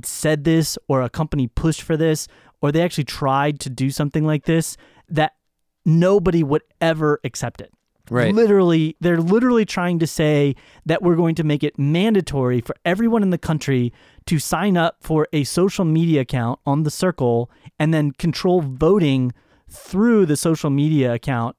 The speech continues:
Speaker 1: That would never, we would riot if they were trying to control, like, people would flip out. Are you kidding me? There's no way that we, like, Facebook suddenly says, "You have to, it's mandatory by law that you have to have a Facebook account."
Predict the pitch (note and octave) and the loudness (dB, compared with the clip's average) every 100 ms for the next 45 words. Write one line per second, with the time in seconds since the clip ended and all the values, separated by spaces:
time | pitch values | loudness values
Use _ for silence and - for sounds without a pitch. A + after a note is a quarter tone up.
0 | - B3+ B3+ F3+ D3+ E3 F#3 G3+ G3 G3 | -2 -2 0 0 0 2 2 2 0 0
1 | B3 A3+ C3+ C#3 D3+ B2+ - - - _ | 2 0 0 0 2 0 -4 -14 -18 _
2 | _ _ - D#3 F#3 G3 F#3+ - E3 E3 | _ _ -2 0 2 2 2 -2 0 0
3 | E3 E3 C#3 - D#3+ D3+ D3 C#3 _ _ | 0 -4 -6 -2 2 4 4 2 _ _
4 | _ - E3+ - G#3+ A3 G3 D#3+ - - | _ -2 -2 0 -2 0 2 0 -2 -4
5 | E3 D#3 C#3 A2 - C3+ B2+ E3 F3 F#3+ | -2 0 0 -2 -4 -10 -2 2 4 2
6 | G3 F3 F3+ E3 F3+ F#3 F3 E3 F3+ F3 | 2 2 0 2 2 4 2 2 0 0
7 | D#3+ - F3 F3 - D#3+ - D#3 D#3 E3 | -2 0 0 0 -2 -2 -2 -2 -2 0
8 | D3 - - - E3+ D3 E3 F3+ - E3+ | -2 -2 -12 -2 0 2 0 0 0 -2
9 | D3+ D3 F#3 G#3 F#3 D#3 C3 D#3+ G3+ F3 | 0 0 0 0 0 0 0 0 2 4
10 | D#3+ C3 A#2+ - - - C#3+ D#3+ G3+ F#3 | 4 4 2 -4 -14 -6 -2 2 2 2
11 | F#3+ - F#3+ D#3 C3 E3+ - C3 C3 - | 0 0 0 -2 -2 -2 0 -4 -4 -4
12 | C3+ A2+ - | -4 -4 -10